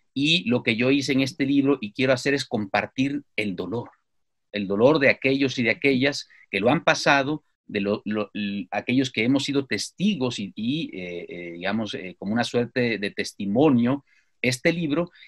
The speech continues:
y que también, y en estos tiempos, eh, en el que están sucediendo cosas terribles, por ejemplo, con el coronavirus, con muchas personas enfermas,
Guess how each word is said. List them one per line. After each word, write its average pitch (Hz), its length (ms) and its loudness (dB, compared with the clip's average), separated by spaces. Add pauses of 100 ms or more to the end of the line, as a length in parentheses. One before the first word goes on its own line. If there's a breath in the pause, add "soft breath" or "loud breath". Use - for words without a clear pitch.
y 143 100 -4
que 151 100 0
también, 143 560 6
y 123 120 2
en 117 80 4
estos 156 320 0
tiempos, 135 520 2
eh, 95 280 -6
en 95 180 -4
el 90 80 -6
que - 80 -12
están 127 160 0
sucediendo 127 400 0
cosas 127 260 -2
terribles, 120 360 0
por 95 180 -6
ejemplo, 117 360 -2
con 90 120 -8
el 87 100 -8
coronavirus, 113 680 -6
con 98 160 -4
muchas 135 180 0
personas 113 380 -4
enfermas, 113 760 0